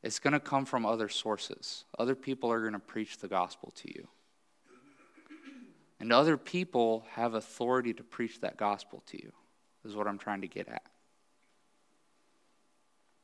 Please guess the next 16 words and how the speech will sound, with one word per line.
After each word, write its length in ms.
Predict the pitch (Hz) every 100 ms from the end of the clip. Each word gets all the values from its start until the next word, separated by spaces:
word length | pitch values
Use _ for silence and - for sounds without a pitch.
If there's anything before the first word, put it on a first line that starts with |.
| _ _ _ _ _ _ _ _ _ _ _
Because 300 | - 113 98
God's 500 | - 110 117 113 - - - _ _ -
instituted 840 | 127 135 - 117 - 113 104 98
them 380 | 95 95 98 110 _ _ _ _ _ _ _ _ _ -
to 120 | 107
preach 540 | - - 131 131 -
that 240 | 117 110 -
word 260 | 113 139 139
to 120 | -
you. 140 | - - - _ _ _ _ _ _ _ _ _ _ _ _ _ _
God's 320 | - 120 139 -
put 360 | - 160 -
people 380 | - 135 - 113
in 160 | 104 120
our 140 | 127
lives 560 | 117 101 95 101 -